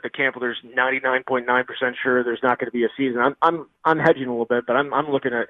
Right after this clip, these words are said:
I, I got a seventy-five percent, and our callers, when they call in, there's not a whole lot of optimism. And it's unfortunate because there was a ton of optimism about a month ago at this time, and even last week, when you get a hun-,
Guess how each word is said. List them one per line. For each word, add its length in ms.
I, 280
I 40
got 160
a 120
seventy-five 400
percent, 380
and 280
our 100
callers, 520
when 120
they 80
call 300
in, 240
there's 260
not 180
a 40
whole 160
lot 180
of 60
optimism. 500
And 180
it's 160
unfortunate 680
because 280
there 100
was 240
a 60
ton 180
of 80
optimism 560
about 200
a 20
month 220
ago 200
at 80
this 160
time, 280
and 100
even 200
last 280
week, 240
when 80
you 80
get 80
a 40
hun-, 140